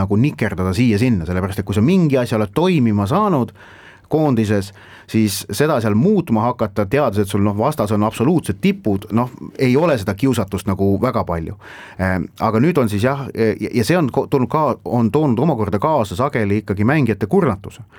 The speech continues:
Aga nüüd on siis see viis vahetust, ma arvan, annab treeneritele oluliselt parema võimaluse seda kurnatust, mängijate kurnatust vältida. Nad saavad hakata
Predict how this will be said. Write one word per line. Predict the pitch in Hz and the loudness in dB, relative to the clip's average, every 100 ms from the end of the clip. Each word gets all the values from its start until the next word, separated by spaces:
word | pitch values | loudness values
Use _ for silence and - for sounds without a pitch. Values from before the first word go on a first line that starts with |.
| - - - | -20 -16 -6
Aga | 95 110 | 0 2
nüüd | 190 190 | 4 2
on | 110 98 | 0 -2
siis | 95 | -2
see | 107 | 0
viis | 196 135 | 2 2
vahetust, | 143 170 - 95 | 2 0 -2 -2
ma | 104 147 | 0 0
arvan, | 127 98 - | 0 -2 -2
annab | 120 170 107 - | 0 2 0 -2
treeneritele | 120 160 127 98 98 98 90 90 95 87 92 - - | -2 0 2 0 -2 -2 -2 0 -2 -2 -6 -12 -16
oluliselt | - 135 185 127 101 98 92 85 | -2 2 2 2 2 0 -2 -2
parema | - 147 165 104 92 | -2 0 0 2 0
võimaluse | 90 151 175 120 92 90 92 87 | 2 2 2 2 0 -2 -2 -2
seda | 92 87 92 | -4 -4 -4
kurnatust, | 139 165 151 101 - 82 | 0 0 2 -2 -6 -4
mängijate | 113 165 131 98 92 | 0 2 0 -2 -2
kurnatust | 147 147 101 90 117 | 0 0 -2 -4 -2
vältida. | 160 - - - - - - - | -2 -4 -10 -12 -14 -20 -20 -8
Nad | 92 | -2
saavad | 139 156 104 | 0 2 0
hakata | 113 165 104 98 95 | 0 -2 -4 -4 -2